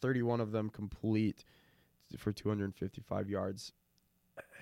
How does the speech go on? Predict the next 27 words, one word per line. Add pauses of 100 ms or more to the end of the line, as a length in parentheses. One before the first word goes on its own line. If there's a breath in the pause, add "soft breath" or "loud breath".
(680 loud breath)
Not
too
much
to
say
about
this.
Saquon
couldn't
get
going.
He
had
ten
carries
for
forty-four
yards, (380 soft breath)
so
he
had
a
decent
average
and
everything,
but